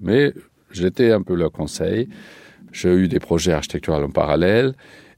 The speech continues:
Et, euh, après un ou deux ans, il commence à être un peu plus courageux. Il dit, voilà, bon, maintenant, on a envie de, de développer ou acheter des vefa, des ventes en futur achèvement. Et, euh, j'ai eu la chance, par exemple, de travailler sur un immeuble bureau, euh,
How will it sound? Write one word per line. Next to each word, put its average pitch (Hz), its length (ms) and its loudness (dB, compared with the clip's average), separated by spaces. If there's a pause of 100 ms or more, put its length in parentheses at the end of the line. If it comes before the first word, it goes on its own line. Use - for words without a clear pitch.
(100)
Et, 95 360 4
euh, 85 260 4
après - 260 -4
un 87 180 2
ou 98 120 -2
deux 92 260 -4
ans, 104 220 2
il 90 140 -2
commence 90 320 -4
à 87 40 -2
être - 200 -6
un 78 80 -4
peu 78 120 -8
plus 92 360 -4
courageux. 85 720 2
Il 87 80 -2
dit, 82 120 -2
voilà, 82 280 0
bon, 82 160 -2
maintenant, 78 380 -2
on 90 80 0
a 73 80 -4
envie 73 300 -6
de, 73 300 -4
de - 160 -14
développer 87 720 0
ou 78 140 -2
acheter - 320 -6
des 76 240 -2
vefa, 76 400 -2
des - 100 -2
ventes 76 240 -4
en 76 60 -6
futur 78 280 -6
achèvement. 92 460 0 (960)
Et, 90 760 4
euh, 76 560 0
j'ai 76 160 0
eu 92 40 4
la 92 120 6
chance, 98 320 -2
par 82 120 -2
exemple, 82 340 -2
de 76 200 -2 (420)
travailler 80 480 2
sur 80 160 -6
un 73 40 -4
immeuble 78 200 -2
bureau, 87 480 0
euh, 82 520 -4